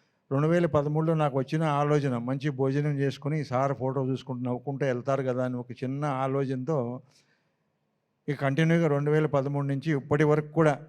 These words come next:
రోజుకు ఏదో ఒకటి వాళ్ళకి వచ్చిన వాళ్ళకి, వాళ్ళు హ్యాపీ.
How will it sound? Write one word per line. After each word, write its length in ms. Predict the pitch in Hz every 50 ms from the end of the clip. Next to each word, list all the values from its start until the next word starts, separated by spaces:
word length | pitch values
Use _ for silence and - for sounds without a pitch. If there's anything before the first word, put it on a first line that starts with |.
| - -
రోజుకు 520 | 131 120 131 147 151 156 156 160 156 160
ఏదో 280 | 151 147 147 151 156 156
ఒకటి 220 | 135 143 147 156
వాళ్ళకి 260 | 139 135 135 131 120
వచ్చిన 260 | 123 123 - - 143 147
వాళ్ళకి, 420 | 147 139 135 127 120 117 131 131
వాళ్ళు 220 | 135 123 131 127
హ్యాపీ. 340 | 113 123 139 139 - 135 117